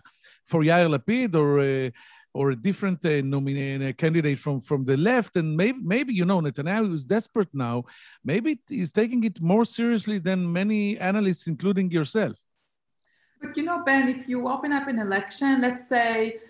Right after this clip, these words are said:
Speaker 2: it's a direct vote and anyone can run. So who's, what's stopping Bennett and Gideon Saar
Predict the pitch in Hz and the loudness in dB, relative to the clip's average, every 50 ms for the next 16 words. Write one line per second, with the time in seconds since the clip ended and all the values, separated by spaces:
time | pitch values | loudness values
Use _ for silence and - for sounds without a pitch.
0 | - _ _ _ _ - - 214 - 226 196 220 208 190 220 226 226 220 - - | -20 _ _ _ _ -10 -8 -4 -2 0 2 2 2 2 2 2 0 0 -6 -6
1 | 180 214 208 214 214 226 233 226 - 196 196 202 220 247 233 220 214 214 214 - | -4 0 0 0 0 0 -2 -2 -4 -4 -2 -2 -2 0 0 0 -2 -2 -2 -2
2 | 208 190 175 160 165 170 190 208 226 254 277 - - - _ - - - - 220 | -2 -2 -2 -2 -2 -2 0 0 -2 -2 -4 -6 -10 -20 _ -20 -16 -8 -4 -2
3 | 208 196 196 196 190 190 196 196 190 190 240 262 285 302 - - - - - - | 0 2 2 2 2 2 2 0 0 0 0 0 0 -2 -4 -8 -18 -20 -18 -10
4 | - 190 214 262 262 - - 349 320 320 339 359 320 302 247 196 165 214 226 269 | -4 -2 -2 -2 -2 -4 -2 0 0 0 0 -2 -2 -2 -2 0 2 2 2 2
5 | 320 311 254 - - - - 196 196 196 185 175 226 208 254 233 220 - - 233 | 2 0 0 -2 -2 -6 -6 -6 -4 -6 -6 -6 -4 -4 -2 -2 -4 -4 -2 -2
6 | 233 277 311 349 | -2 0 -2 -4